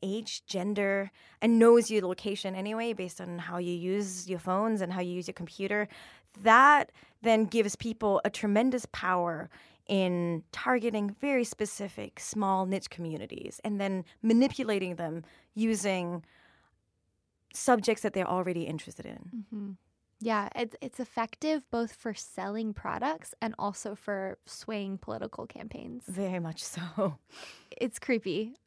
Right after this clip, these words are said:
Speaker 1: Yeah.
Speaker 2: all around. <laughs>
Speaker 1: Yeah, and it's like a new era for Facebook to really reckon with their own beast. I think a lot of people are wondering whether they even have control over it.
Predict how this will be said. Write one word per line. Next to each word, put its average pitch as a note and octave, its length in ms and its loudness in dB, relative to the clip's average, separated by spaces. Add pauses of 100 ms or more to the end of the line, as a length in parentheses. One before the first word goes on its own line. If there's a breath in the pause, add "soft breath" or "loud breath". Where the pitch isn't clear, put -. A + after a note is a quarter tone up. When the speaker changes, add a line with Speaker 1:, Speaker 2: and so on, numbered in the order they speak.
Speaker 1:
Yeah. A3+ 140 -4
Speaker 2:
all G#3+ 160 -2
around. D4+ 460 2
<laughs> - 300 -6
Speaker 1:
Yeah, D4 340 8
and B3 120 6
it's C4+ 140 2
like D4 180 4
a C#4 80 4
new C4+ 160 4
era B3+ 340 0
for G#3 160 -4
Facebook G3 400 -8
to G#3 120 -2
really F#3+ 220 -2
reckon F#3 340 -2
with F#3 200 -6
their F3 160 -2
own F3 200 -2
beast. F#3 340 -10
I E3+ 80 -10
think F#3 180 -10
a F3+ 60 -2
lot F3+ 240 2
of G3 160 -6
people F3 440 -2
are F3 220 -2
wondering F#3 540 0
whether F3+ 200 0
they F3 120 -2
even E3+ 260 -6
have E3 180 -8
control E3 440 -8
over D#3 180 -6
it. D#3+ 240 -10